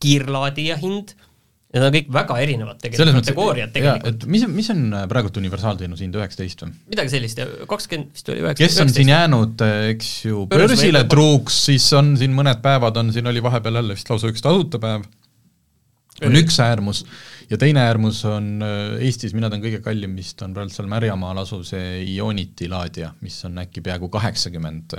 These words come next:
Speaker 2: senti kilovatt-tunni hind. Tõepoolest. Pluss, äh, minul oli au isegi käia sedasama teemat <laughs> lahkamas Ringvaate saates.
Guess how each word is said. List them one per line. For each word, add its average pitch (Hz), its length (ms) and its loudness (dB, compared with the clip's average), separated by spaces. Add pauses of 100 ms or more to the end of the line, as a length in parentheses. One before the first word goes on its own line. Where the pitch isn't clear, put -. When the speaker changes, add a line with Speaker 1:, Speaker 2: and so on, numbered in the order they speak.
(140)
Speaker 2:
senti 87 320 -8
kilovatt-tunni 85 540 -8
hind. 82 180 -14 (460)
Tõepoolest. 110 540 0 (340)
Pluss, - 360 -2 (500)
äh, 90 200 -6
minul 101 300 -2
oli 95 100 -2
au 98 180 0
isegi 90 300 -6
käia 87 380 -6 (100)
sedasama 92 560 -4
teemat 104 460 -2 (140)
<laughs> - 260 -6
lahkamas 107 340 0
Ringvaate 82 460 2
saates. 87 380 -4